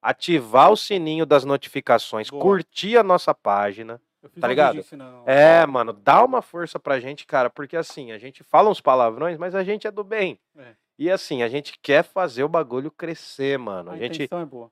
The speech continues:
Speaker 1: e tem muita gente dando força pra, pra galera aqui. Então, mano,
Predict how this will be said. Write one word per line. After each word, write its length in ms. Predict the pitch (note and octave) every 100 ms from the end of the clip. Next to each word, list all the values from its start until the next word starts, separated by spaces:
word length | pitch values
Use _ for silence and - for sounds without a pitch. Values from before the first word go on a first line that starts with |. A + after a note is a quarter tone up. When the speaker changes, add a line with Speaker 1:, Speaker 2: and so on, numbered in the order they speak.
| _ -
Speaker 1:
e 80 |
tem 600 | C3 _ D#3 E3+ G3 G3+ -
muita 560 | D3+ D3 D#3+ G3 G3 E3
gente 260 | D#3+ D#3 -
dando 240 | D3+ D3
força 440 | - C3+ C3 B2+
pra, 360 | - C3+ C3+ C3+ _
pra 140 | - B2+
galera 380 | C#3 C3+ B2
aqui. 240 | C#3 - G2+
Então, 360 | G2 C#3+ D#3+ F#3+ _ _ _ _ _
mano, 400 | E3+ D#3+ G2